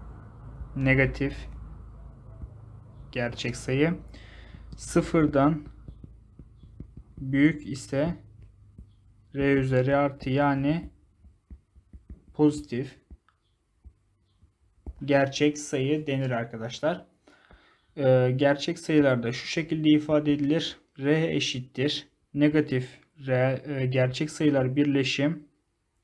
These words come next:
sıfır birleşim pozitif reel sayılar arkadaşlar.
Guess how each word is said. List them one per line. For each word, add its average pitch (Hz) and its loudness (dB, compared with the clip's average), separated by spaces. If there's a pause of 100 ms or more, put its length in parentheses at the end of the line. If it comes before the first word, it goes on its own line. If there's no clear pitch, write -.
(680)
sıfır - -4 (640)
birleşim 151 0 (840)
pozitif 151 2
reel 139 2
sayılar 135 -2
arkadaşlar. 120 -8